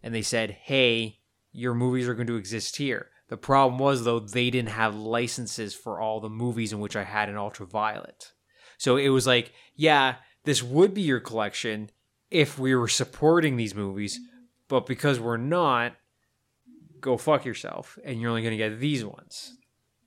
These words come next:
And I have a feeling that's what it's gonna be like.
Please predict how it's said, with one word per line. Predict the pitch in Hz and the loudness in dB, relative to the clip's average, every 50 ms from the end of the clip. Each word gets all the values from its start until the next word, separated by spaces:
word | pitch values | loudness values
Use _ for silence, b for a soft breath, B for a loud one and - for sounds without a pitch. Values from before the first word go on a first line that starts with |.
| _ _ _ _ _ _ _ _ _ _ _ _ | _ _ _ _ _ _ _ _ _ _ _ _
And | - 123 120 | -8 -2 0
I | 120 120 | 2 2
have | 123 120 | 2 0
a | 120 | -2
feeling | - 139 139 135 123 117 | -4 -4 -4 -4 -4 -4
that's | 104 120 113 117 113 - | -2 0 0 0 -2 -2
what | - 117 | -6 -8
it's | 107 - | -8 -8
gonna | - 107 104 | -8 -10 -10
be | 98 95 98 110 117 117 110 | -10 -12 -10 -8 -8 -8 -8
like. | 98 92 - - _ _ | -10 -12 -16 -20 _ _